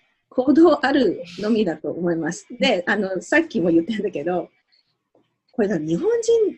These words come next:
Speaker 1: だけなのかな？女性だけのような気がするのは、
Speaker 2: うん。
Speaker 1: やっぱりに-、みんな先のことをもの、ものすごく先のことを心配する
Speaker 2: します。
Speaker 1: じゃん？でしょ？うん。
Speaker 2: しちゃう。
Speaker 1: うん。で、まあ、心配、そう、そう、考えるのは別にいいんだけど、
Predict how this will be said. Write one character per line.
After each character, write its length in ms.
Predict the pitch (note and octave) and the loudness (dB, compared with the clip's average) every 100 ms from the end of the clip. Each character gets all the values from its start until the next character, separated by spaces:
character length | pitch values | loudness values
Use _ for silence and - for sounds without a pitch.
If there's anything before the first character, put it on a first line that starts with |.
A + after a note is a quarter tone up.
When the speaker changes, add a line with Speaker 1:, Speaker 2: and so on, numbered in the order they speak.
| _ _ _ D#3 | _ _ _ -12
Speaker 1:
だ 100 | - | 0
け 100 | E4 | 2
な 100 | C4+ | 2
の 100 | E3 | 0
か 80 | C#3 | -6
な？ 140 | D3+ | -4
女 180 | A3+ A#3+ | 0 2
性 240 | G4 G4+ | 2 2
だ 140 | F4+ F4 | 2 2
け 120 | F4+ | 2
の 80 | C4+ | 0
よ 60 | |
う 40 | F#3 | -2
な 80 | |
気 120 | E3+ E3 | -6 -8
が 80 | |
す 100 | D#3+ | -8
る 100 | E3+ | -10
の 120 | D#3 G3+ | -8 -6
は、 220 | F#3 - - | -6 -8 -10
Speaker 2:
う 60 | G#3+ | -8
ん。 40 | |
Speaker 1:
や 40 | F#3+ | -8
っ 240 | E3+ A#3+ | -8 -4
ぱ 60 | G3+ | 0
り 60 | |
に-、 220 | F#3 A3 _ - | 0 -2 _ -2
み 160 | C4 | 2
ん 40 | G4 | 4
な 100 | G4 | 2
先 400 | - A#3+ B3 F4+ | 0 -2 0 2
の 100 | F#4+ | 4
こ 120 | G#4 | 2
と 140 | G4 | 4
を 40 | C4 | 4
も 160 | F#3+ | 4
の、 160 | B3 B3 | 2 2
も 220 | F#3+ B3+ | 2 4
の 140 | C#4 F4+ | 6 6
す 100 | G#4+ | 6
ご 100 | A4+ | 4
く 100 | A4 | 4
先 260 | C#4 B3+ B3 | 0 0 -2
の 100 | A#3+ | -2
こ 80 | |
と 220 | A3+ G#3+ G#3+ | 0 2 2
を 160 | E3+ | -2
心 280 | - - A3 | -4 -2 2
配 200 | A3+ A3 | 2 2
す 120 | A#3 | 4
る 240 | G3+ E4+ A#4 _ - | 4 4 0 _ -12
Speaker 2:
し 160 | A#3+ | -8
ま 120 | E3 - | -8 -10
す。 220 | - _ | -20 _
Speaker 1:
じ 80 | G3 | -2
ゃ 80 | G3+ | 0
ん？ 120 | B4+ - | 0 0
で 100 | - | 2
し 100 | G#4+ | 4
ょ？ 220 | C#4 C5 - - - | 4 2 -2 -12 -4
う 40 | |
ん。 40 | A3 | -2
Speaker 2:
し 100 | F3 | 0
ち 120 | A3+ | 0
ゃ 80 | F#3+ | 0
う。 60 | - C4+ G4 - - | 2 2 0 -4 -4
Speaker 1:
う 180 | C4+ A3+ | 0 0
ん。 80 | F3+ _ - - - | 0 _ -20 -10 0
で、 340 | D4+ G#3+ - _ - | 0 0 -6 _ -6
ま 180 | C4 G3+ | -2 -2
あ、 140 | - _ _ _ | -2 _ _ _
心 240 | - D4 F4 | -4 0 2
配、 180 | E4+ E4 | 2 0
そ 140 | B3+ | -6
う、 60 | - | -4
そ 80 | G3 | -4
う、 40 | |
考 280 | - E4 G4+ | 0 0 2
え 120 | G4+ | 4
る 80 | D4 | 2
の 60 | F3+ | 2
は 60 | |
別 180 | D#3+ D#3+ | -4 -6
に 80 | D#3 | -8
い 160 | E3+ A3+ | -4 -4
い 40 | |
ん 60 | D3+ | -4
だ 100 | C#3 | -8
け 120 | D3 | -8
ど、 280 | G3+ F3 | -4 -6